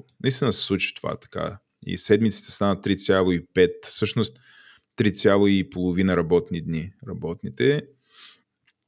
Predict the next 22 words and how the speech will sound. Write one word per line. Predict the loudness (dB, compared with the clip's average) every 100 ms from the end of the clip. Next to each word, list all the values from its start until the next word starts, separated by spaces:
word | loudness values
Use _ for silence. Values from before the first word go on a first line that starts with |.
| _ _ 4
това | 4
какво | 8 6
значи, | 6 2 2
че | -4
просто | 2 2 4
няма | 2 4
да | 4
има | 4
достатъчно | 2 0 0 0
работа | 2 2 0 -4
за | -2
всички | -2 0 0 -2 -2
и | -2
всъщност | 0 -2 -4 0
работата, | 2 2 0 -8
която | 0 2 2
ще | -2
имаме, | 0 0
ще | -2 -4
е |
в | -8
тия, | -6 0 2